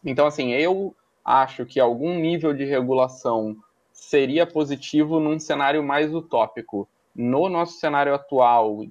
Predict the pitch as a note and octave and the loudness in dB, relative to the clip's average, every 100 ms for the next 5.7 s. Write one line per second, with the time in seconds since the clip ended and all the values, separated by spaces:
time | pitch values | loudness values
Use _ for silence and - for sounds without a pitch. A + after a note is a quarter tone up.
0 | _ _ - A#2+ - A#2 A#2+ B2+ C3 D3+ | _ _ -8 -6 0 -2 0 -4 -4 -4
1 | D3 - C#3+ C#3 B2+ B2+ B2 B2+ D#3 - | -6 -6 -6 -4 -4 -4 -4 -4 -6 -6
2 | C#3 C3+ C3 A#2 - B2+ B2+ B2+ B2+ B2+ | -2 -2 -4 -10 -8 -4 -4 -6 -6 -4
3 | B2 A#2 A#2 A#2+ A2+ A#2+ C#3 - _ _ | -2 -2 -4 -6 -6 -2 -2 -4 _ _
4 | - C3 D3+ C#3+ C#3+ C#3+ C#3+ C#3 C#3 C#3 | -2 0 0 0 0 2 0 2 0 -2
5 | C3 C#3 C#3 C#3 B2+ C#3 | -6 -6 -6 -2 0 0